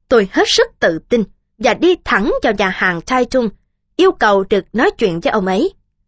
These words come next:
Cô tiếp tân nhìn tôi từ đầu tới chân, tỏ vẻ ngạc nhiên vì một người phụ nữ trẻ mặc đồ jean và mang giày thể thao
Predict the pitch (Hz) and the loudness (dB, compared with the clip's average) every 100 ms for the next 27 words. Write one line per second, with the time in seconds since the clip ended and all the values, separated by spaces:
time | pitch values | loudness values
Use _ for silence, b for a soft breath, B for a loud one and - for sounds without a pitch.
0 | _ _ _ _ _ _ _ 214 - 453 | _ _ _ _ _ _ _ 0 2 2
1 | 370 339 208 185 165 233 226 214 214 185 | 2 0 0 -2 -2 2 4 4 2 0
2 | 196 185 185 349 - 311 285 _ _ _ | 2 0 0 -2 0 0 -2 _ _ _
3 | _ 269 381 226 330 277 233 220 269 320 | _ -2 2 0 0 -2 -4 -4 -2 2
4 | 370 - _ _ _ 247 262 262 240 214 | 2 -2 _ _ _ -2 0 0 2 2
5 | 214 196 196 226 427 - 214 175 311 403 | 0 2 0 2 0 0 -2 0 -2 -4
6 | _ 214 - 202 208 180 - 302 285 202 | _ -4 -4 -2 0 0 0 0 0 -2
7 | 175 208 214 196 160 - 185 269 - 302 | -2 -2 -2 0 -2 -4 -4 -4 0 0
8 | 302 | 0